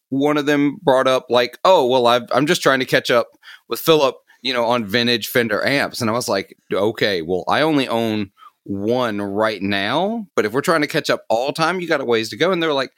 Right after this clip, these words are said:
"How many of you own?" I was like, "Vintage Fender amps or just amps in general?" And, like, I started a spreadsheet.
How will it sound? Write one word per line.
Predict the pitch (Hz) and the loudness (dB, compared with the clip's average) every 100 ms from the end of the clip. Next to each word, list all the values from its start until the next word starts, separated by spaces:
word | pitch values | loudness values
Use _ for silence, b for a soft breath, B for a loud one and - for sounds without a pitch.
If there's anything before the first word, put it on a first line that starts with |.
| b b b | b b b
"How | 214 | 0
many | 233 220 | 0 -2
of | 202 | -4
you | 160 135 | -2 0
own?" | 156 220 120 | 0 0 -2
I | |
was | 113 | -4
like, | 120 - | -6 -8
"Vintage | 110 101 117 143 - | -10 -2 0 -2 -4
Fender | - 139 131 - | -2 -2 0 -2
amps | 180 302 - - | -2 -2 -4 -4
or | - 135 | -4 -4
just | 104 107 - - | -2 -6 -6 -8
amps | 113 131 - | -6 -6 -4
in | 107 98 | -6 -4
general?" | 101 123 82 69 101 b b b b | -4 -4 -6 -10 -14 b b b b
And, | 123 123 | -4 -2
like, | 123 123 - | -2 -2 0
I | 117 | -2
started | - 151 147 117 | 2 4 4 2
a | |
spreadsheet. | 101 - 120 143 - - 85 - - | -2 0 0 0 -2 -6 -8 -10 -18